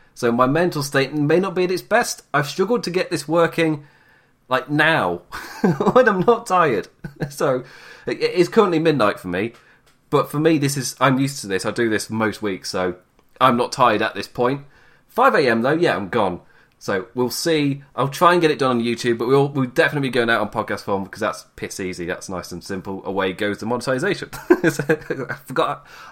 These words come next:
My Britishness is not allowed to seep through on YouTube, which is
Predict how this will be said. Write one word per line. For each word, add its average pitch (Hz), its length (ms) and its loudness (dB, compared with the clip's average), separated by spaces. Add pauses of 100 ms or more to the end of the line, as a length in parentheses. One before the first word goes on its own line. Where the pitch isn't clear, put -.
(140)
My 123 140 -2
Britishness 151 500 0
is 123 80 -6
not 139 160 -2
allowed 135 260 2
to 123 80 -12
seep 120 300 -6
through 104 320 -4 (600)
on 101 160 -2
YouTube, 98 420 -6 (320)
which - 200 -12
is 92 240 -8